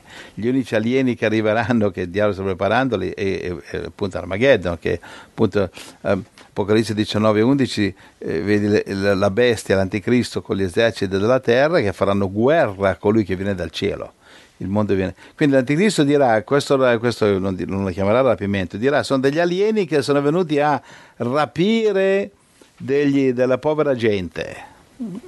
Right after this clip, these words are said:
Capisci? Le, se li girerà a loro modo. Cioè, la verità secondo Hitler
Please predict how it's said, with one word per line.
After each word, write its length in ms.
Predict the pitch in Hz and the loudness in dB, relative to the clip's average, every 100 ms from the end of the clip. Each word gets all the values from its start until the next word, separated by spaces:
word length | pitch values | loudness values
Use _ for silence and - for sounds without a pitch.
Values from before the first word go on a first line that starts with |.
| 254 87 85 | -8 -6 -6
Capisci? 720 | - 98 85 - - 71 82 - | -6 -4 -2 -2 -4 -4 -6 0
Le, 160 | 98 | 0
se 160 | 92 120 | 2 0
li 160 | 123 113 | -2 -2
girerà 360 | 123 120 135 | 0 0 0
a 40 | 147 | 0
loro 220 | 127 131 | 0 0
modo. 460 | 185 120 87 - - _ _ - _ _ - | 0 -2 -4 -14 -20 _ _ -20 _ _ -6
Cioè, 160 | 127 | 0
la 100 | 120 | 2
verità 420 | 120 143 139 190 190 | 2 2 2 0 0
secondo 480 | 147 117 151 139 | 0 0 0 2
Hitler 640 | 127 131 - 95 87 87 | 2 2 0 0 0 -4